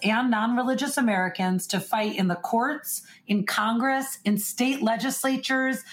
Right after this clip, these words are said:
and just out in the public square for everybody's right to live as themselves, free from someone else's religious dictates,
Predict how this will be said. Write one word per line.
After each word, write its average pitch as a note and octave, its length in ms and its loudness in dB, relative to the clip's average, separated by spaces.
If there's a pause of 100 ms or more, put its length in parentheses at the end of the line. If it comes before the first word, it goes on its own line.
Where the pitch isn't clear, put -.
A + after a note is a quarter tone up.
(200)
and A3+ 120 2
just E4 220 -2 (140)
out C#4 220 -2
in B3+ 60 2
the B3 100 2
public A#3+ 380 -2
square E3 600 -2 (260)
for - 240 -2
everybody's C#4+ 560 0
right F#3+ 440 -2
to A3 100 0
live G#3 260 2
as C4 140 0
themselves, G3+ 840 -2 (180)
free C#4+ 320 -2
from C#4 240 0
someone A#3+ 320 0
else's G#3+ 440 -2
religious A3+ 460 0
dictates, - 760 -4